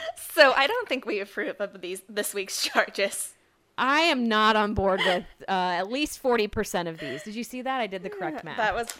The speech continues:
Speaker 1: I'm really proud of you.
Speaker 2: All right. Are you ready log into my Bank of America. Do you remember my password?
Speaker 1: <laughs> Yes. It is, I won't say it for the sake of,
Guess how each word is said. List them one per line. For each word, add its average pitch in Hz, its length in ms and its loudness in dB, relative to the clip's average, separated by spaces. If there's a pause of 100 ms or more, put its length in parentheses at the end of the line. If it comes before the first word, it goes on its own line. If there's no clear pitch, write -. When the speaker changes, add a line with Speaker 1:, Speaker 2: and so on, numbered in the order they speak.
Speaker 1:
I'm 240 160 0
really 208 220 0
proud 180 240 -2
of 170 60 -10
you. 175 140 -2 (520)
Speaker 2:
All 214 80 0
right. 190 220 2
Are 185 80 0
you 247 140 -2
ready 262 460 2 (300)
log 196 280 0
into 185 220 -8
my 175 100 -4
Bank 165 240 -8
of 156 60 -16
America. 156 600 -10 (160)
Do 202 80 -12
you 214 60 -6
remember 208 280 -4
my 180 120 -4
password? 156 680 -8
Speaker 1:
<laughs> - 40 -20 (880)
Yes. 202 420 0 (680)
It 240 200 2 (140)
is, - 320 0 (360)
I 240 120 8
won't 226 240 2
say 185 260 0
it - 60 -6 (260)
for 370 120 0
the 381 140 -2
sake - 360 -6
of, - 260 -4